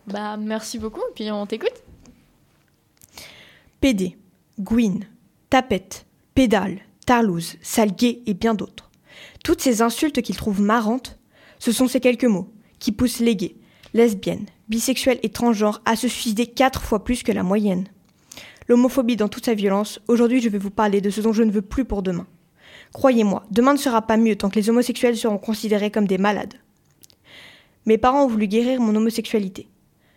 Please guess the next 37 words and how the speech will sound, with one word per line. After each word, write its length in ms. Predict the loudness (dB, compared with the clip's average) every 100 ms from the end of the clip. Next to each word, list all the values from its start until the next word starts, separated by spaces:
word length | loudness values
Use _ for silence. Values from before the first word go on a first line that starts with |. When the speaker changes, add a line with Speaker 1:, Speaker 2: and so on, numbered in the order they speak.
| -12
Speaker 2:
Ce 120 | -4
sont 140 | 0
les 100 | 2
mots 140 | 2 2
de 80 |
Kylie 400 | 2 0 0 -2
Reese, 160 | -4 -10 -4
qui 100 | -2
a 40 |
subi 240 | -2 -2
des 220 | -2 -2 0
exorcismes 480 | -2 -2 -6 -8 -12 -6
de 80 | -2
ses 120 | 0
sept 240 | 0 -4 -4
à 60 |
ses 160 | -4 -2
douze 180 | -2 -4
ans. 100 | -6 _ _ _ _ _ _ _
Ses 200 | -6 -2
parents, 460 | 0 2 0 -4 -8
les 140 | -4 -2
pseudothérapeutes 800 | 0 0 0 -2 -2 -2 -4 -4
et 60 |
pasteurs, 500 | -6 -4 -2 -2 -4 -14 -20 -16 -2
voulaient 200 | 2 2
faire 260 | 2 0 -2
sortir 580 | -6 0 0 0 -2 0
le 100 | 2
démon 260 | 2 0 0
homosexuel 580 | 2 2 2 -2 0 0
de 80 | 0
son 180 | -2 -6
corps. 280 | -8 -16 _ _ _ _ _ _ _ _
À 100 | 0
douze 240 | 0 0
ans, 100 | -2